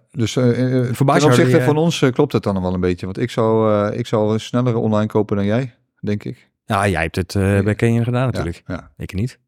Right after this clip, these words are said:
Speaker 1: Nee, maar bij, bij de motorbike twijfel ik daar wel een beetje over. Maar ik moet dan zeggen, eh, dat, eh, herinner ik me nu net. Eh,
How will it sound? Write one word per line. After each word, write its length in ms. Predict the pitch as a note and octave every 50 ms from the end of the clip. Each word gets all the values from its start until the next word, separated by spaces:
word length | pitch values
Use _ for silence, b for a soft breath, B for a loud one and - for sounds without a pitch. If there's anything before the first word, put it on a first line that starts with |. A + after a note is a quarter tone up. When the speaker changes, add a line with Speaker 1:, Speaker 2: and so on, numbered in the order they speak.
| _ _ _
Speaker 1:
Nee, 160 | G#2 F#2 E2+ - _
maar 480 | - G2 F#2 G2+ A2 A#2 B2 B2 A#2+ A#2
bij, 140 | A#2 A#2 A2
bij 100 | A2+ A2
de 80 | A2
motorbike 380 | G#2+ A2 A#2+ A2+ A2+ G#2+ G2+ G2
twijfel 300 | - - G#2+ A2+ A2+ A2
ik 60 | F#2+
daar 100 | G2+ F#2+
wel 120 | F#2 G2
een 60 | A2+ A#2
beetje 240 | A2 A2 - -
over. 240 | A2 G#2+ A2 A2+ B2 B2 B B B B
Maar 240 | _ G#2+ G2+ A#2 -
ik 80 | - A#2+
moet 140 | B2 B2+ -
dan 160 | A#2+ A#2 A2+
zeggen, 440 | B2 B2 A#2+ - - G#2 A#2+ B2 -
eh, 180 | A#2 A2+ A2 G#2 A2 B2 - _ _
dat, 240 | - A#2 G2+ G2 G2 _ -
eh, 80 | - G2 F#2 F#2 F2+ F2+ F2+ F2+ F2+ F2+ F2+ - F#2+ F#2+
herinner 340 | F#2+ F#2+ F#2+ F#2 G2 G2 F#2+
ik 60 | F#2
me 80 | F#2 G2
nu 180 | G#2 G#2 G2 G2
net. 260 | G2 F#2 G#2+ B2 - B B B B B B B B B B
Eh, 440 | _ - G2+ G2 F#2 F#2 F#2 F#2 F#2